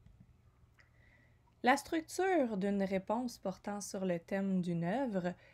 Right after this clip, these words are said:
est semblable à celle de la structure du critère deux en lecture. Elle commence par la reprise des mots de la question.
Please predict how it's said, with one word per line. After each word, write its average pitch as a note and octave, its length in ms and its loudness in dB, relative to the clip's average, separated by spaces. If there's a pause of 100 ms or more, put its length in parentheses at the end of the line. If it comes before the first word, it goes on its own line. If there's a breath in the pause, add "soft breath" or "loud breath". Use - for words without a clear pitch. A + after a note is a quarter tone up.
(160 loud breath)
est G#3 100 2
semblable B3+ 520 4
à G#3 100 6
celle A#3+ 220 -2
de G#3+ 80 2
la F#3 140 2
structure G#3 480 -4
du G3 160 -8
critère F#3 440 2
deux G3+ 160 6
en G3+ 140 6
lecture. - 560 -4 (1500 soft breath)
Elle G3 160 6
commence B3 380 4
par A3 180 4
la F#3+ 100 4
reprise G3+ 440 2
des G#3+ 120 4
mots A3 180 0
de A3+ 60 -2
la F3 140 2
question. - 520 -6